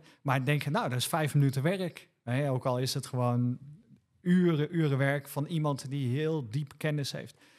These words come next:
En, eh, ja, natuurlijk krijg je dan dat mensen naar een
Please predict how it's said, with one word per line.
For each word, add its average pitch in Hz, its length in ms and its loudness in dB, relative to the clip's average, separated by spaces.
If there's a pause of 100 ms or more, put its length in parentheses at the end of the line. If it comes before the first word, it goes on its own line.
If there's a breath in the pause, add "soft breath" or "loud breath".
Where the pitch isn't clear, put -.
(200 soft breath)
En, 139 320 2
eh, 127 220 2
ja, 147 100 4
natuurlijk 156 480 2
krijg 120 320 -4
je 131 60 -8
dan 113 140 -2
dat 123 160 -4
mensen 123 720 -4
naar 123 400 -2
een 123 200 -2